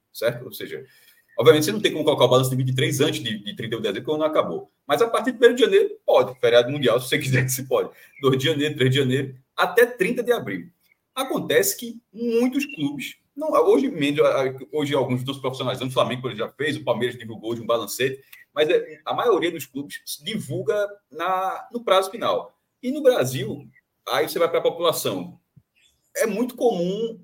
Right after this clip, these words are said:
inclusive até, apesar das campanhas, que o cara de, que o cara faça o imposto de renda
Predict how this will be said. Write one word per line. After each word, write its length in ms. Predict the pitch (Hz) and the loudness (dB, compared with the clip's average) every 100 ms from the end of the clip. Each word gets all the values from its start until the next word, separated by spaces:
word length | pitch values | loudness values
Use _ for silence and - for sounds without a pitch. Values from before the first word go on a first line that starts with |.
| - | -10
inclusive 400 | 180 180 143 143 | -8 -6 -2 0
até, 180 | 190 180 | 2 2
apesar 420 | 147 143 147 143 | 0 -2 0 2
das 160 | 160 - | 2 0
campanhas, 720 | 220 180 135 165 226 233 - _ _ | -6 -4 -4 -4 -6 -8 -12 _ _
que 80 | - | -16
o 80 | 156 | -4
cara 220 | 170 190 | 0 0
de, 240 | 190 175 | -2 -8
que 80 | 127 | -10
o 60 | 165 | -4
cara 200 | 165 165 | -2 0
faça 280 | 160 165 190 | 2 0 -2
o 60 | |
imposto 340 | 175 175 190 185 | -4 0 0 -2
de 100 | 185 | -4
renda 540 | 143 170 190 208 - | -2 0 0 0 0